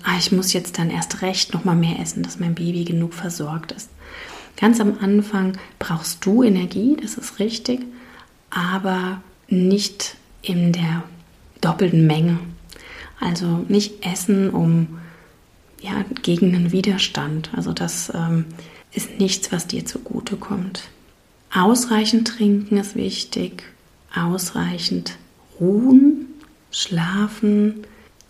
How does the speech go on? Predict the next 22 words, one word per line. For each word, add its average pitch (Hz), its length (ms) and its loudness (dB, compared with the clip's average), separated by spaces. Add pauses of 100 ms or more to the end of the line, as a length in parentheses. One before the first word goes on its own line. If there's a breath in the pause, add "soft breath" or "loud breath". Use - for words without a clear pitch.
entspannen 185 920 0
auch. 165 360 0 (440)
Also 170 220 0 (140)
oftmals 208 440 2
geht 208 160 0
es 208 120 -4
am 180 180 0
Anfang 202 380 4
der 190 80 -4
Schwangerschaft 185 640 -4
ja 175 120 -2
auch - 100 -8
damit 180 480 0
einher, 180 500 -2
dass 175 240 -6 (580 loud breath)
du, 202 380 4 (240 loud breath)
dass - 100 -12
die 175 120 0
Schwangere 185 520 2
nicht 185 220 0
ganz 175 260 0
so 170 320 0